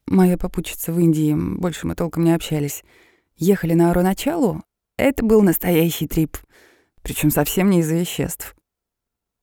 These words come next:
Сначала долго тянулась унылая сельскохозяйственная зона,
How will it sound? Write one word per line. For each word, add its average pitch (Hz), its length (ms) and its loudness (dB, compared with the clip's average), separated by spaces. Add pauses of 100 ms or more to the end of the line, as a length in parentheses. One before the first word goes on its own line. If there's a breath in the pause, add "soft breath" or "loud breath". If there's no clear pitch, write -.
(100)
Сначала 226 480 -2
долго 175 260 2
тянулась 170 420 0
унылая 165 380 0
сельскохозяйственная 156 1040 -2
зона, 269 320 2